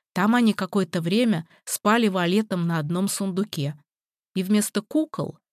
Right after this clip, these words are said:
которых не было, заворачивали и баюкали друг дружкины босые ноги. Но мне об этом расскажут позже.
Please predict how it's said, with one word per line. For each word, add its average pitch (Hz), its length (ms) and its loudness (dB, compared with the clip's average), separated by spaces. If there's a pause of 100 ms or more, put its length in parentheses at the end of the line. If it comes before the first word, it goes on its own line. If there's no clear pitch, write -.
(160)
которых 214 480 -2
не 196 200 4
было, 151 360 -6 (380)
заворачивали 190 840 0
и 180 80 -2
баюкали 185 720 -2 (200)
друг 185 300 0
дружкины 208 540 0
босые 190 500 0
ноги. 151 500 -4 (540)
Но 180 120 -2
мне 214 240 2
об 170 120 0
этом 156 220 -4
расскажут 185 480 -6 (100)
позже. 143 500 -8